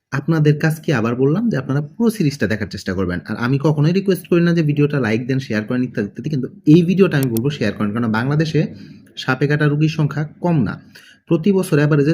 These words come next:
ছয় হাজারের চেয়ে বেশি মানুষ, যেটা রিপোর্টেড কেস, যারা আসলে সাপে কাটা রোগী মারা যায়। এবং আসলে অনেক কিছু আছে যেগুলো রিপোর্টেড হয় না। কেন হয় না আগে একটু বোঝায় দেই। আমাদের দেশে এখনও সাপে কাটলে প্রথমে ওঝা আসে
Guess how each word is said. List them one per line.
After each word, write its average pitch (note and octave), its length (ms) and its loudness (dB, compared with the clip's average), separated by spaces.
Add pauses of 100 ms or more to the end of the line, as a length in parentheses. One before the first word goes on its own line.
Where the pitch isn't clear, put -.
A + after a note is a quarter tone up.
ছয় E3+ 180 0
হাজারের D3+ 340 2
চেয়ে E3 120 0
বেশি E3 200 0
মানুষ, C3 420 0
যেটা C3 180 2
রিপোর্টেড D#3 540 2
কেস, G#2 200 -2
যারা A2 220 0
আসলে A2 240 -6
সাপে B2+ 220 -6
কাটা B2+ 200 -2
রোগী B2+ 240 -2 (240)
মারা A2+ 260 -2
যায়। F2 140 -6 (640)
এবং B2+ 280 -4
আসলে F3+ 480 0
অনেক D#3 200 2
কিছু E3+ 220 -4
আছে F3+ 140 -4
যেগুলো E3 180 2
রিপোর্টেড C3+ 420 2
হয় G#2 140 0
না। F2+ 80 -4
কেন C#3 240 2
হয় D#3 160 2
না F3+ 80 0
আগে D#3 120 2
একটু D3+ 160 0
বোঝায় B2 320 2
দেই। C3 200 -4 (640)
আমাদের D#3 440 4
দেশে D#3 380 2
এখনও C3+ 640 0 (640)
সাপে A#2+ 400 -2
কাটলে C3 340 0
প্রথমে C#3+ 500 2
ওঝা A#2 260 0
আসে - 260 -8